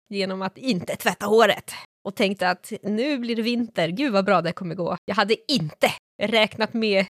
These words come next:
yllemösseffekten. <laughs> Så jag tänkte att då kommer ju ingen se mitt hår, det är helt fine att det är lite sunkigt ett tag. <laughs> Men det blev så fruktansvärt sunkigt. Så projektet är avbrutet.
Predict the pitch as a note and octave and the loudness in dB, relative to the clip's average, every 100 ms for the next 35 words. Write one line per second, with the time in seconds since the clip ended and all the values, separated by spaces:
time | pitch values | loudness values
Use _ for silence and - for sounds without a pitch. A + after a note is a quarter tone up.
0 | - C4 F#3+ G3 G#3 G3+ - - A#3+ C#4+ | 0 0 4 2 4 2 0 -6 -2 0
1 | C#4 - F#3 D#3+ F#3+ - A#3 D4 F4+ - | 0 0 0 0 -6 -6 0 2 4 2
2 | F#4+ - F#4+ B3+ E4+ - A#4 - D5 - | 0 0 -4 0 -2 -2 -6 -8 -8 -8
3 | D4 - - A#3 A#3 B3+ G3+ G#3+ A3+ F4+ | -12 -12 -4 0 4 4 4 0 2 2
4 | F4+ F4 D4 - - C5+ C#5+ B3+ G#3 F#3+ | 4 2 -2 -4 2 4 4 2 0 0
5 | E3 D#3+ G#3 F#4+ F#4 D#4+ F4 - F#4 C5 | 2 0 0 2 2 2 0 2 4 4
6 | G4 C4 B3 F#3+ F#3 F#3+ F#3+ F3+ F#3+ - | 2 0 2 2 0 -2 -2 -4 -8 -4
7 | G3+ F3 - D#3+ E3+ F3 D3 - _ A3+ | -2 -2 -6 -6 -4 -2 -4 -6 _ 0
8 | C#4+ C#4+ - F4 C5 B3 A#3+ F#3+ A3+ _ | 2 0 4 4 4 2 2 2 -2 _
9 | _ - - - A#3 G4 B3 F3 - - | _ -14 -12 0 4 4 2 0 -2 -18
10 | - - A#3 B3+ A#3+ A#3 - A3+ C4+ - | -20 2 6 6 4 -2 -2 2 2 0
11 | - - G#3 G3 - - - B3 A#3+ G3 | -10 -6 -6 -6 -10 -16 -2 2 2 0
12 | D4+ G3+ _ _ - - G#3+ G3+ - B3 | -4 -6 _ _ -16 -6 -4 -2 0 2
13 | C#4+ A#3 G#3 F3 F3 - F3+ E3 F#3 F#3 | 2 -2 0 2 2 2 2 2 -2 -2
14 | - - | -4 -10